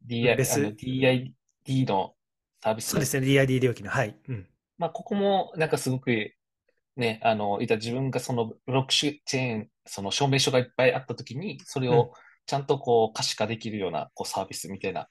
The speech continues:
Speaker 1: ところだったと思うので、なんかそういうところも、いったこう、あの、証明書がいっぱい、今なんかこう、乱雑にいろいろ集まった時に、ちゃんとその的確にそういう、
Speaker 2: うん。
Speaker 1: こう、証明がされる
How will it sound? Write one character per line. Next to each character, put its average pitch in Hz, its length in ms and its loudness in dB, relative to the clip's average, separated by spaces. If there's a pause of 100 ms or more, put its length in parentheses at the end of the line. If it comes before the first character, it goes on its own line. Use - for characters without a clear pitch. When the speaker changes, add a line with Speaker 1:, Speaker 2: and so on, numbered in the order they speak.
(420)
Speaker 1:
と - 60 -20
こ 113 80 -4
ろ 107 120 2
だ 104 100 0
っ - 100 -8
た - 80 -8
と 95 100 -10
思 92 160 -8
う 87 40 -8
の 92 40 -10
で、 95 380 -2
な 170 60 0
ん - 40 -2
か 151 60 4
そ 214 160 2
う - 20 4
い 214 40 4
う 214 40 -6
と 240 80 0
こ 226 100 0
ろ 202 60 2
も、 196 320 2
い 143 60 -2
っ - 20 -8
た 127 160 0
こ 120 400 -2
う、 - 680 -16
あ 101 140 -2
の、 98 280 -8
証 156 280 4
明 156 200 4
書 151 180 0
が 131 100 4
い 131 40 4
っ 131 140 -6
ぱ 131 300 4 (120)
い、 - 160 -20
今 135 180 -4
な 117 80 2
ん 113 40 -6
か 113 140 -4
こ 98 400 -2
う、 113 40 -2
乱 120 180 0
雑 120 340 -6
に 117 240 -4 (140)
い 127 80 -4
ろ 110 80 0
い 110 40 -2
ろ 117 160 4
集 - 80 -10
ま 135 100 0
っ 135 40 -8
た 139 100 -4
時 143 220 -8
に、 180 220 -6
ち - 100 -6
ゃ 131 40 0
ん 131 100 -4
と 139 80 0
そ 135 120 -4
の 127 60 -4
的 - 220 -12
確 123 240 -6
に 127 420 -8
そ - 220 -4
う - 20 0
い 107 200 2
う、 107 40 -2
Speaker 2:
う - 40 -12
ん。 - 20 -16
Speaker 1:
こ - 140 -8
う、 - 20 -6
証 110 200 -2
明 110 160 0
が 107 140 2
さ - 140 -4
れ 104 100 -2
る 101 200 -6